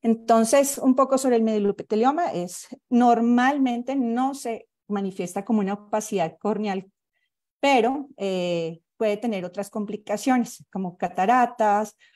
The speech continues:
o glaucoma, o, o clínicamente verse con la masa. Recordemos que hay lesiones que son de,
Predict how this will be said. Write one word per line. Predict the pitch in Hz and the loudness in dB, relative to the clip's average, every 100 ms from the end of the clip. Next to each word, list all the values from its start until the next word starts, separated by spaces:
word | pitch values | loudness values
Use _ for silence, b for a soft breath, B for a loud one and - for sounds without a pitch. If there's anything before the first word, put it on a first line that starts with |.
| b | b
o | 170 170 160 | -8 -6 -2
glaucoma, | 170 160 165 - 254 247 220 202 214 - _ _ - | 0 0 -2 0 2 4 2 0 -4 -8 _ _ -4
o, | 196 190 190 - 220 | 0 2 0 -2 0
o | 202 208 | 0 0
clínicamente | 208 196 220 202 175 185 | -2 -2 -4 -4 -6 -6
verse | 175 175 190 | -6 -6 -12
con | - - | -16 -8
la | 165 185 | -6 -2
masa. | 226 220 - _ _ _ | -2 -4 -6 _ _ _
Recordemos | 202 202 190 175 190 - | -12 -8 -8 -6 -8 -4
que | 214 | 0
hay | 202 208 b b b | 0 -2 b b b
lesiones | 208 208 214 208 202 | -4 -2 -2 -2 -4
que | 202 | -8
son | 185 160 156 156 175 - | -4 -4 -4 -8 -12 -12
de, | - 190 185 180 180 175 | -4 -2 0 -2 -4 -8